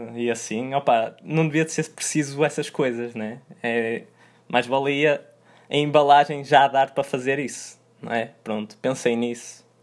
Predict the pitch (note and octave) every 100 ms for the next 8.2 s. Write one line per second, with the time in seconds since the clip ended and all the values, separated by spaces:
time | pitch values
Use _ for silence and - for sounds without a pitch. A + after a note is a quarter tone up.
0 | - - A2 A2 G#2+ G#2 C3 - A#2+ A#2
1 | A#2 A#2 - G#2+ F#2+ _ _ _ _ -
2 | - - - _ - - - - E3+ -
3 | F#3 A#3+ A#3 A3 F#3 E3 D3 - D#3+ C#3
4 | C3 D#3 E3 E3 D#3+ D3+ D3 D3 C#3+ C3
5 | C3 B2 B2 B2 A#2+ A#2 _ - - _
6 | - B2+ C3 B2 B2+ B2+ C3+ - C3 B2+
7 | B2 B2 C3+ B2 A#2+ - A#2+ A#2 A2 A2
8 | A#2